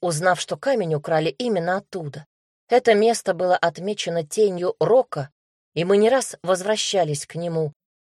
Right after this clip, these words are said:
Но все оказалось гораздо хуже. Если нить судьбы ведет в чащу проклятого леса, вернуть камень до того, как спасем детей-заложников, не получится.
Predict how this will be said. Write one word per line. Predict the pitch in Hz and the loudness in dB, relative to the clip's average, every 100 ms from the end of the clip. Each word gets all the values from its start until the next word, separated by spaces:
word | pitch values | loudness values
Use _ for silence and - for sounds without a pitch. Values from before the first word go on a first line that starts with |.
| _ _ _ _ _ _ | _ _ _ _ _ _
Но | 156 | -4
все | 151 - 180 | -2 0 0
оказалось | 170 175 214 170 151 | 2 0 0 -2 -4
гораздо | 185 185 151 147 | -4 -2 -4 -8
хуже. | - 160 135 - _ _ _ _ _ - | -10 -12 -12 -16 _ _ _ _ _ -8
Если | 180 175 - 156 | -2 -2 -2 -6
нить | 165 151 | -6 -8
судьбы | - 151 139 180 | -10 -10 -8 -8
ведет | 147 147 160 147 | -6 -6 -6 -8
в | - | -10
чащу | - 165 147 151 | -6 -4 -6 -8
проклятого | 147 156 147 147 147 139 | -8 -8 -6 -8 -6 -6
леса, | 143 156 151 - 139 _ _ _ - | -4 -4 -6 -10 -16 _ _ _ -6
вернуть | 165 190 180 196 - | 2 2 2 0 -4
камень | - 185 160 156 143 _ _ - | -6 -4 -2 -2 -4 _ _ -12
до | 143 175 | -2 0
того, | 185 170 185 | 2 2 0
как | 151 147 | -2 -8
спасем | - 165 156 175 160 | -6 -6 -6 -6 -6
детей-заложников, | 147 151 170 143 165 202 180 - 147 151 139 _ _ - | -4 -6 -6 -4 -2 -4 -6 -6 -6 -6 -8 _ _ -2
не | 196 | 0
получится. | 180 196 180 170 135 - 143 - - | 2 2 0 -2 -8 -12 -12 -14 -14